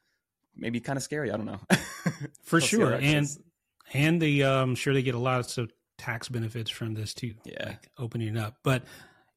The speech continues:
Speaker 2: like, say you're a P R dude or, or you're
Speaker 1: Yeah.
Speaker 2: a writer and they're like, "Hey, I want you to come check out our new, our new, um,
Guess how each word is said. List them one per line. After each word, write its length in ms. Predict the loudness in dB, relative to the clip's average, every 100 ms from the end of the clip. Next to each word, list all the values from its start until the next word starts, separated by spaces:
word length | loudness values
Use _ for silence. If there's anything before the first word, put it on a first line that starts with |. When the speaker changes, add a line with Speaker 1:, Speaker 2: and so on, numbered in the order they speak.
| 0
Speaker 2:
like, 140 | 2
say 140 | 4 6
you're 260 | 8 8
a 60 | 6
P 200 | 4 4
R 180 | 6 4
dude 420 | 2 0 -2 -4 -2
or, 160 | -2 2
or 160 | 6 6
you're 380 | 8 8 6 2
Speaker 1:
Yeah. 40 | -4
Speaker 2:
a 140 | -2
writer 400 | 2 4 4 4
and 260 | 0 -2 0
they're 160 | 2 2
like, 220 | -2 2
"Hey, 400 | 4 4 4 -2
I 40 | -4
want 180 | -2 -2
you 60 |
to 60 | -2
come 160 | -2 0
check 180 | 0
out 160 | 0 0
our 100 | 0
new, 320 | 0 0 -2 -6 _ _ _ _ _ -4
our 120 | -2
new, 260 | 0 -2
um, 380 | -2 -4 -6 -10